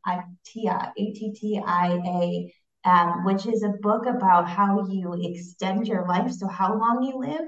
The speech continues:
and how well you live, focusing on longevity. And I just thought it was really interesting, some of the, some of the data. Of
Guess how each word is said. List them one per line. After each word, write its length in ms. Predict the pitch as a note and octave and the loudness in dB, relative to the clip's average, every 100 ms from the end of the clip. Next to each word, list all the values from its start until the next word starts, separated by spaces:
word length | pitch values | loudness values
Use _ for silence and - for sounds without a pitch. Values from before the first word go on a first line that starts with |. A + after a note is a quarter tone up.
| - | -8
and 180 | G3+ F#3+ | -4 -2
how 180 | F3 E3 | -2 -2
well 260 | D#3+ D#3+ D#3+ | 0 0 -2
you 80 | - | -8
live, 80 | - _ _ _ _ _ - | -14 _ _ _ _ _ -4
focusing 480 | G#3 G3+ G3+ F#3 F3+ | 0 0 0 0 2
on 180 | E3+ E3+ | 2 4
longevity. 840 | F3+ F#3 E3 E3+ E3 - - - | 2 2 -2 -4 -4 -6 -8 -4
And 80 | F3+ | -2
I 180 | F3 F3+ | 0 0
just 300 | G3 - - | -2 -2 -2
thought 240 | G3 G3 | 0 0
it 100 | F3 | -2
was 160 | F3+ - - - F#3 | -4 -6 -10 -8 -4
really 340 | F#3 F3+ F3 E3+ | -2 -2 -4 -2
interesting, 800 | F#3+ - - - - E3 E3 F3 | -4 -4 -12 -12 -8 -6 -4 -4
some 220 | E3+ E3+ | -4 -4
of 220 | E3 E3+ | -4 -6
the, 320 | E3+ D#3+ D#3 D#3 - _ _ _ | -2 -2 -2 -6 -14 _ _ _
some 200 | - G3+ | -4 0
of 80 | G#3 | 2
the 100 | F3+ F3 | 2 0
data. 500 | E3+ E3 E3 D#3+ F#3+ | 0 0 0 0 -2
Of 40 | G3+ | -4